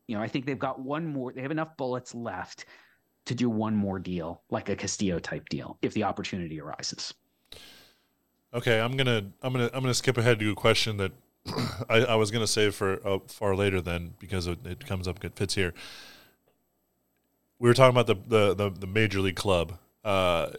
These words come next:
Speaker 2: do you
Speaker 1: Mm-hmm.
Speaker 2: feel, in your own, in your own opinion, uh, do you feel they did enough in this offseason to fill the holes and, and, and, and take a step forward further into the playoffs?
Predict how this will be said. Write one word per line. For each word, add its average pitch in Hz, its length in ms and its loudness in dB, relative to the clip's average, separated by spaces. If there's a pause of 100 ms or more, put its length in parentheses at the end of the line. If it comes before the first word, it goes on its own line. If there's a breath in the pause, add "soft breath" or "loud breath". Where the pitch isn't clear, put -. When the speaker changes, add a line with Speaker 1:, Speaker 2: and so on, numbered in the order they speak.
(120)
Speaker 2:
do 104 120 -4
you 117 180 6
Speaker 1:
Mm-hmm. 262 120 0
Speaker 2:
feel, 127 340 4
in 110 100 -2
your 107 160 0
own, 110 240 0
in 98 120 -6
your 101 120 2
own 113 120 4
opinion, 95 520 -2 (220)
uh, 92 260 2
do 85 120 -6
you 107 100 -2
feel 110 220 0
they 104 100 2
did 95 160 -2
enough 92 360 -2
in 90 60 -10
this 87 160 -6
offseason 80 580 -6 (880)
to 98 100 -14
fill 90 240 -2
the 80 60 -4
holes 82 520 -4
and, 85 240 -10
and, 82 240 -8
and, 82 340 -10
and 87 140 -10
take 95 180 -2
a 90 40 -4
step - 280 -2
forward 90 400 0
further 87 320 -2
into 82 160 -6
the 71 60 -12
playoffs? 69 540 -6